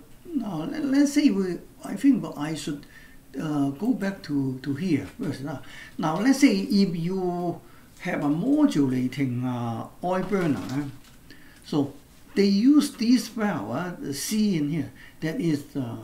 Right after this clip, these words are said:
the return valve. Uh, so if you, the capacity is really high, uh,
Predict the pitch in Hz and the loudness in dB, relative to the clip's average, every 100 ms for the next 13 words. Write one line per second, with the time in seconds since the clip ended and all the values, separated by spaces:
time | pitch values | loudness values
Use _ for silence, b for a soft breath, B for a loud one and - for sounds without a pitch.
0 | - 147 131 143 143 165 147 160 123 117 | -12 -8 0 0 0 -2 -2 -2 -4 -4
1 | 147 139 - B B B - - - 156 | -4 -6 -14 B B B -20 -20 -8 -6
2 | 131 - - - - - - - - - | -6 -8 -20 -20 -20 -20 -20 -20 -6 2
3 | 226 208 269 214 208 196 - - - - | 2 2 0 0 0 -2 -10 -20 -20 -20
4 | - - - 196 - 294 269 196 - 131 | -20 -20 -18 -8 -2 6 6 4 0 0
5 | 160 190 202 196 190 240 175 127 131 180 | 0 0 2 0 0 -2 -2 -2 -2 -4